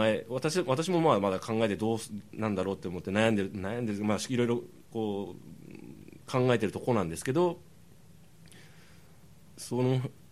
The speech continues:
いろんな問題が、なんか、ある程度その人権が軽視されたり、あの、尊重されてなかったり、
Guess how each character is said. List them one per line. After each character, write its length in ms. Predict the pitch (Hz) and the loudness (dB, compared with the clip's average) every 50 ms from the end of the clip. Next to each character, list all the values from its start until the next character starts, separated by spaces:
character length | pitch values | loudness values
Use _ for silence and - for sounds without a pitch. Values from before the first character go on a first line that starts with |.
| - - - | -16 -8 -4
い 80 | 123 | 0
ろ 120 | 127 156 170 | 4 4 4
ん 60 | 180 | 6
な 80 | 180 180 | 4 4
問 280 | 175 175 175 175 175 | 4 4 2 4 4
題 200 | 170 170 170 156 | 6 6 6 6
が、 220 | 160 160 156 151 - | 6 4 4 4 4
な 120 | 139 135 | 2 0
ん 40 | 123 | 0
か、 160 | - 104 87 | 2 0 0
あ 40 | 98 | 2
る 60 | 120 131 | 0 0
程 180 | 123 131 113 104 | 2 2 2 2
度 100 | 92 92 | 2 0
そ 120 | - 107 | -2 -2
の 80 | 95 92 | -2 -2
人 200 | 92 104 110 110 | 0 0 0 0
権 420 | - - 113 110 107 110 110 98 - - - - - - - - - - - - - - - - - - - | 0 0 0 0 0 0 -2 -4 -6 -12 -20 -20 -20 -20 -20 -20 -20 -20 -20 -20 -20 -20 -20 -20 -20 -8 -4
が 220 | 110 117 113 110 - - | 0 0 0 0 -2 -2
軽 180 | - 117 113 | -2 0 0
視 80 | 104 - | 0 0
さ 120 | - 104 | 0 0
れ 100 | 101 95 | 0 0
た 140 | - - 95 | 0 0 -2
り、 220 | 92 87 85 - - - - - - - | -2 -2 -4 -8 -12 -16 -20 -20 -18 -12
あ 60 | - 87 | -10 -10
の、 80 | 80 | -6
尊 180 | - - 113 104 | -2 -2 -2 0
重 140 | - 107 101 | 0 0 0
さ 80 | 117 | 0
れ 80 | 107 101 | 0 0
て 80 | 107 | 0
な 100 | 104 104 | 0 0
か 80 | 101 98 | 0 0
っ 40 | 92 | -2
た 160 | - - 104 107 | -2 -4 -4 -2
り、 240 | 127 131 123 - | -2 -2 -4 -6